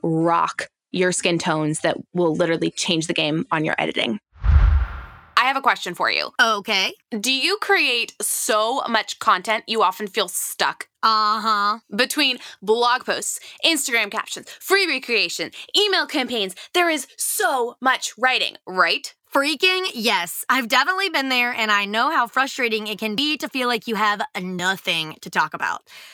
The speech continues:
Speaker 2: So if you're consistently staring at a blank screen and blinking cursor,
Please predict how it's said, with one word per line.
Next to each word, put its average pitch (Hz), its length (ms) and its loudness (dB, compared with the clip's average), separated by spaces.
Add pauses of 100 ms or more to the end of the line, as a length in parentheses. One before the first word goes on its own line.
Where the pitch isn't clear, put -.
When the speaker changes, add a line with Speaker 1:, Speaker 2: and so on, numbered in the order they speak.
(120)
Speaker 2:
So 240 160 0
if 208 100 -4
you're 214 140 -2
consistently 285 680 -4
staring 247 400 -2
at 214 120 0
a 196 80 -2
blank 233 340 -2
screen 240 460 -2
and 202 440 0
blinking 302 360 -4
cursor, 254 400 -2